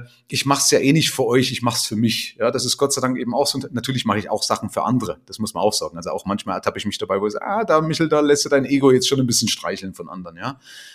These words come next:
aber im Wesentlichen tue ich Dinge für mich und deswegen wäre mir das auch egal oder ist mir das grundsätzlich egal, was andere denken, also ich versuche auch dahingehend meine Kinder mal zu beeinflussen, weil es das vollkommen wurscht, was andere denken, also was sagt der Nachbar dazu, dann denke ich mir, ah, scheiß auf den Nachbar.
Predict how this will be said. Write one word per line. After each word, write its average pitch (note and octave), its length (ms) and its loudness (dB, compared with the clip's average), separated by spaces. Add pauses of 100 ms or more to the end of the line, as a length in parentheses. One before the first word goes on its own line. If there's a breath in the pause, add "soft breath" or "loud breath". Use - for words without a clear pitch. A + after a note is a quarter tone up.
aber B2+ 180 4
im A#2+ 120 2
Wesentlichen D#3+ 500 2
tue D#3 200 -2
ich - 100 -4
Dinge D#3 240 0
für A2+ 100 -4
mich F3 420 0 (720)
und B2 120 2
deswegen B2 340 2
wäre G#2+ 100 4
mir C3 120 4
das B2 120 2
auch A#2 120 -4
egal G#2 320 0
oder G#2+ 100 0
ist - 120 -4
mir G#2 60 -2
das G2+ 140 -4
grundsätzlich A#2 420 -2
egal, A2+ 220 -8
was A2 140 -4
andere G#2 420 -4 (160)
denken, C#3 360 0
also A#2 180 -6
ich - 80 -10
versuche A2+ 280 -8
auch - 260 -8 (500 loud breath)
dahingehend A2+ 760 0
meine G#2+ 160 0
Kinder B2 240 2
mal G#2+ 120 2
zu A2 100 -4
beeinflussen, A2 420 -6
weil A2 60 -4
es G#2+ 80 -6
das - 160 -4
vollkommen A#2+ 320 2
wurscht, G#2+ 160 -4
was A#2+ 140 -4
andere G#2+ 200 -10
denken, A2 220 -12
also A2+ 200 -8 (180)
was A#2+ 340 0
sagt - 300 2
der A2+ 80 4
Nachbar C3+ 380 4
dazu, B2 280 2
dann A2 140 0
denke A2 160 -2
ich G#2+ 40 0
mir, G#2 200 -2 (400)
ah, - 160 -12
scheiß - 340 0
auf E2 100 -10
den D#2+ 120 -6
Nachbar. D2+ 320 -10